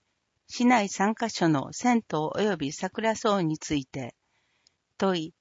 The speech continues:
高齢者にとって日常生活における入浴は、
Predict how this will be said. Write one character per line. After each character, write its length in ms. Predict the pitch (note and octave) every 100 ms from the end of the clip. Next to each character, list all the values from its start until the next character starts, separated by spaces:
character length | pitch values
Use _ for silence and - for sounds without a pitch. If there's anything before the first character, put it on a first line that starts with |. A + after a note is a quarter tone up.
| _ _ _
高 220 | - A#3+ B3
齢 180 | B3+
者 160 | B3 F3
に 180 | F3 D#3
と 140 | F#3+
っ 60 | F#3+
て 400 | _ C#3 C#3+ D3+ -
日 260 | G3+ -
常 220 | A3+ A#3 A#3+
生 240 | A3+ G#3+
活 320 | - D#3+ -
に 140 | C#3 D3+
お 100 | E3+
け 160 | F#3
る 140 | F3 E3
入 280 | F3 G3
浴 300 | G3 F#3+ -
は、 240 | D#3+ D3+